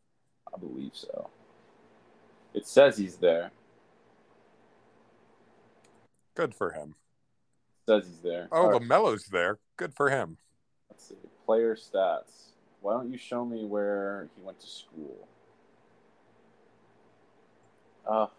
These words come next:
Speaker 1: this is ridiculous. What a terrible website. Just show me where he went to school.
Speaker 2: I have bad news for you.
Speaker 1: What's up?
Speaker 2: I found a website that tells me, and it's
Speaker 1: Oh, there
Speaker 2: E S P N.
Speaker 1: Oh, no.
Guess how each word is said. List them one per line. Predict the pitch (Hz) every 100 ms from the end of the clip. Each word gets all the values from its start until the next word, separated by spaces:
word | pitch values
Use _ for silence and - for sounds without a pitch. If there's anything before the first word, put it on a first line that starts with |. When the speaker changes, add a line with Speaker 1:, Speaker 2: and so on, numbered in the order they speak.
| -
Speaker 1:
this | 107 -
is | 98 95
ridiculous. | 98 95 95 - 87 87 -
What | 117
a | -
terrible | 104 104 95
website. | 95 - 76 69 - -
Just | - -
show | 120 131
me | 139 135 127 - -
where | 104 101 98 95 - _ _
he | 92
went | -
to |
school. | - - 52 - _ -
Speaker 2:
I | 98 113
have | 117 101
bad | 101 98
news | 92 101 -
for | 80
you. | 82 - _ _ _ -
Speaker 1:
What's | 101 95 -
up? | 185 - _ - _ _ _ _ _ _ -
Speaker 2:
I | 95
found | 104 90
a |
website | 87 85 90 82
that | -
tells | 92 98
me, | 85 85 _ _ _ _ _ _ -
and | 85
it's | -
Speaker 1:
Oh, | 107
there | 104
Speaker 2:
E |
S | -
P | 92
N. | 82 76 _ _ _ _ _ _ _ _ -
Speaker 1:
Oh, | 107 107 101 92 90 92 95
no. | 98 95 92 90 90